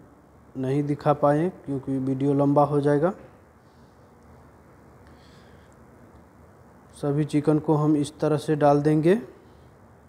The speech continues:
और थोड़ा सा हम लाल मिर्च पाउडर और दो चम्मच हल्दी पाउडर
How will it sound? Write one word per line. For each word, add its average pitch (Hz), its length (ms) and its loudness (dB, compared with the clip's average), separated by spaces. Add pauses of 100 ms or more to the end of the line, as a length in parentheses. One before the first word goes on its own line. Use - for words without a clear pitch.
(680)
और 131 220 -8
थोड़ा 143 220 2
सा 151 180 0
हम 147 240 2 (280)
लाल 143 260 2
मिर्च 151 300 0
पाउडर 160 400 2 (840)
और 131 120 -6
दो 135 200 0
चम्मच 151 380 0 (1600)
हल्दी 139 300 0
पाउडर 151 420 2